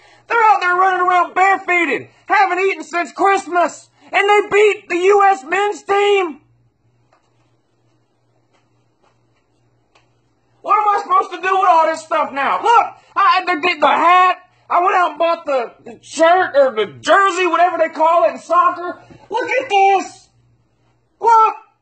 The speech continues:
I bought one of these things. Uh, look. Look. I,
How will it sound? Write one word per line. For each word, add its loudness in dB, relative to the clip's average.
I -2
bought 2
one -2
of -6
these -4
things. -4
Uh, -4
look. 2
Look. 2
I, -4